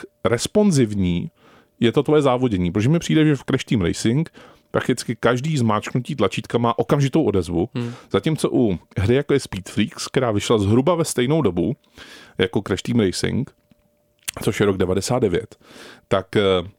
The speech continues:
Speaker 1: u ní prostě, když zmáčkneš tlačítko, jak to chvilku trvá, než se něco stane. Je, je
Speaker 2: Hmm.
Speaker 1: to prostě půl vteřiny, ale chviličku to trvá. Zatímco u toho Crash Team Racing, lup, a seš jako, eh, v nějakým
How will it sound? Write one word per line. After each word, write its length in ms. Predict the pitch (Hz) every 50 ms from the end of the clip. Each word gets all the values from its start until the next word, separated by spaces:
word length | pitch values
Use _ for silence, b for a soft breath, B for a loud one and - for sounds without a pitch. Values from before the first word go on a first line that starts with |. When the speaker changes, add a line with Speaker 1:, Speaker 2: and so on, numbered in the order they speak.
| _ _ _ _ _
Speaker 1:
u 100 | - 113
ní 240 | 110 123 156 190 196
prostě, 340 | 180 - 165 - - - 123
když 160 | 101 98 101 110
zmáčkneš 380 | 135 165 185 180 - 208 -
tlačítko, 400 | - 107 - - 170 - - 151
jak 140 | 147 139 -
to 80 | - 156
chvilku 400 | - - 131 120 135 131 - 135
trvá, 360 | - 110 107 101 104 101 95
než 140 | 98 90 -
se 100 | - 107
něco 200 | 101 - - 110
stane. 320 | - - - 98 95 87
Je, 140 | 160 190 104 -
je 120 | - 160
Speaker 2:
Hmm. 80 | 151 139
Speaker 1:
to 200 | 170 202 185 147 - - _ _
prostě 240 | - 127 - - 120
půl 220 | - - 175 214
vteřiny, 520 | 196 - - 117 101 107 113 101 90 85 B B B B B B B
ale 140 | - 127 143
chviličku 400 | 135 - 190 190 196 - - 233
to 100 | 165 175
trvá. 280 | - - 123 98 87 127
Zatímco 380 | - 143 - 160 160 - -
u 40 | 170
toho 140 | 160 175 165
Crash 200 | - 147 143 -
Team 160 | - - 156
Racing, 340 | 147 135 127 - 147 135 - - _ _
lup, 200 | - 226 220 - -
a 60 | - 123
seš 220 | - 151 - -
jako, 260 | 131 - - 117 107 B B B B B B B -
eh, 40 | 110 104 95 92 95 95 92
v 120 | 82 104
nějakým 420 | 104 117 107 101 - 107 92 87